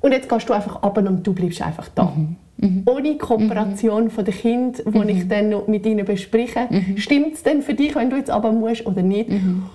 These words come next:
Speaker 1: Und dort merke ich manchmal schon, kommt etwas Autoritäres.
Speaker 2: Mhm.
Speaker 1: Und eben, wie gesagt, manchmal, wenn du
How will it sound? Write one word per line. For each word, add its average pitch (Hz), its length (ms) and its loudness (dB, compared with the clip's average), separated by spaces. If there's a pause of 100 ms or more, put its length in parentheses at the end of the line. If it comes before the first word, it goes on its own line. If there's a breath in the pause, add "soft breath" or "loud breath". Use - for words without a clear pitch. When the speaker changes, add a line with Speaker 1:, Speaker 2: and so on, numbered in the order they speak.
(160 loud breath)
Speaker 1:
Und 254 280 0
dort - 260 0
merke 254 320 -2
ich 247 80 -2
manchmal 226 240 2
schon, 277 240 0 (640 loud breath)
kommt 247 160 4
etwas 208 400 -2 (560 soft breath)
Autoritäres. 277 920 0
Speaker 2:
Mhm. 220 360 0 (440 loud breath)
Speaker 1:
Und 269 360 0 (340)
eben, - 960 -2
wie 285 100 2
gesagt, 254 300 0
manchmal, 254 420 0
wenn 220 160 2
du - 20 -4